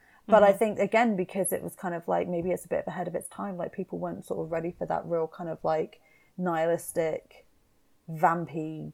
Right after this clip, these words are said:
Speaker 1: goth kind of take on stuff. Um,
Speaker 2: Mm-hmm.
Speaker 1: whereas now the wo-, whole world's going to shit, so,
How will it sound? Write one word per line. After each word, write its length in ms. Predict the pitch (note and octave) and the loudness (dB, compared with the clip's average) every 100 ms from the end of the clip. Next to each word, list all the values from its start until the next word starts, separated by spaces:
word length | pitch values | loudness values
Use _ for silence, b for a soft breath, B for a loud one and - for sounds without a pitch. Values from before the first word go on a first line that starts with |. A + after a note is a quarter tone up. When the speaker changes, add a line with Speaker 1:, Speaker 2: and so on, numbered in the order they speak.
| - | 2
Speaker 1:
goth 320 | D#3+ D#3+ - - - | 2 2 -4 -20 -20
kind 280 | - E3 D#3 | -8 -6 -2
of 200 | D#3 D3+ - _ _ _ _ _ _ _ _ _ _ _ _ _ _ | -4 -6 -12 _ _ _ _ _ _ _ _ _ _ _ _ _ _
take 300 | - A#3+ C#4 | -2 0 0
on 140 | E3 D3+ | -4 -4
stuff. 340 | - - - - - _ _ _ - | -6 -4 -6 -8 -20 _ _ _ 0
Um, 240 | E3+ D#3+ | 2 2
Speaker 2:
Mm-hmm. 180 | F3+ D#3+ E3 - _ - | -2 -8 -14 -20 _ 2
Speaker 1:
whereas 260 | F3+ F3 G3 | 4 4 2
now 220 | G3 E3 | 2 2
the 100 | E3 | 4
wo-, 160 | E3+ E3 | 2 4
whole 160 | F3+ | 2
world's 220 | E3+ E3+ - | 4 2 2
going 180 | D#3+ | -4
to 40 | E3 | -4
shit, 300 | - D#3+ - | -2 -2 -2
so, 300 | - - D#2 | -4 -2 -4